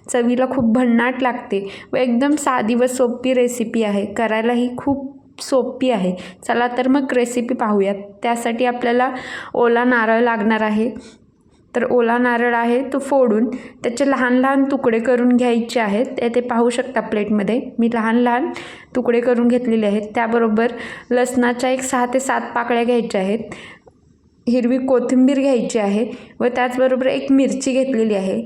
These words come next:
याचं छान असं पाण्याच्या साहाय्याने वाटण करून घेतलेले आहे. एकदम बारीक असं वाटण करून घ्यायचं आहे एकसारखं. तुम्हाला गरजेचं असल्यास त्यामध्ये तुम्ही पाणी ॲड करायचं आहे व स्मूथ असं वाटण करून घ्यायचं आहे.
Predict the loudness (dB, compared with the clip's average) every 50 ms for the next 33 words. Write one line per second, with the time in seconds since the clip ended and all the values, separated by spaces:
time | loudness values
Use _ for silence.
0 | -4 -2 -2 -2 -2 -4 -6 -6 -4 -4 -2 0 0 0 0 -2 -4 -4 -2 -2
1 | -2 0 0 0 0 0 -2 -2 0 0 0 2 2 2 2 2 2 0 0 -2
2 | -2 0 0 2 2 2 2 2 2 2 2 2 0 0 -2 -2 0 0 0 0
3 | 0 -2 -2 -6 -8 -16 -18 -10 -4 0 2 2 4 4 4 2 2 2 2 0
4 | 0 0 -2 -2 -2 0 0 0 2 0 0 -2 -2 -2 0 0 2 2 2 2
5 | 2 2 2 2 0 0 0 0 0 0 0 0 0 0 0 0 -2 -2 -4 -4
6 | -4 -4 -4 -4 -4 -2 -4 -4 -4 -6 -14 -16 -14 -14 -12 -12 -12 -14 -14 -10
7 | -6 -2 0 2 2 2 2 2 2 2 2 2 0 0 0 0 0 0 0 0
8 | 0 0 0 -2 -2 -2 -2 -2 -2 0 0 0 0 0 0 0 0 0 0 -2
9 | -2 -2 0 2 2 2 2 0 0 0 0 0 0 0 -2 -2 -2 -2 -2 -2
10 | -2 -4 -4 -6 -12 -16 -18 -12 -4 -2 -2 -2 0 0 2 4 4 4 4 2
11 | 0 -2 0 0 -2 -2 -2 -4 -8 -14 -12 -6 -4 -2 -2 -2 -2 0 0 0
12 | 2 2 2 2 2 2 2 4 2 2 0 0 -2 -2 -2 -2 0 0 -2